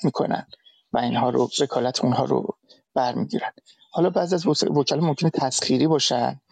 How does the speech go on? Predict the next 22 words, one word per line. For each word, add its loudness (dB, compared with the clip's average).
که 0
یعنی 4
اصلاً 0
وکیل 2
فقط -2
می‌خواد 0
کمک 0
کنه 2
که 2
این، 0
این 4
بنده 0
خدا 2
اعدام 0
بشه، -2
می‌خواد -2
راه 0
فرم. 0
من 2
اونا 0
رو 2
نمی‌دونم، 0